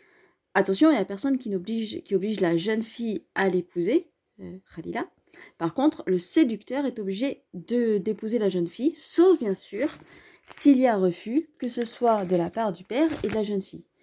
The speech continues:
Et on sait que la jeune fille a le droit de refuser justement de cette répétition du verbe refuser, imma en, imma en, parce qu'on parle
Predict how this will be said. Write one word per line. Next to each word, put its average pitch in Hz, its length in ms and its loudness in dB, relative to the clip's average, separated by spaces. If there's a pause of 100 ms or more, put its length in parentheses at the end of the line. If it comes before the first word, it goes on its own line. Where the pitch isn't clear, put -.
(260)
Et 175 80 -2
on 165 100 0
sait 277 480 2
que 202 60 -4
la 180 160 -2
jeune 180 180 -2
fille - 260 -10
a 180 80 -4
le 165 40 -2
droit 190 180 -4
de 190 60 -8
refuser 180 400 0
justement 208 580 -4 (460)
de 247 460 0
cette - 320 -4
répétition 247 840 -2
du 208 200 4
verbe 214 300 0
refuser, 185 720 -2
imma 214 560 0
en, 320 200 4
imma 240 340 2 (100)
en, 165 200 -4 (480)
parce 175 280 -14
qu'on 165 240 -6
parle 285 400 0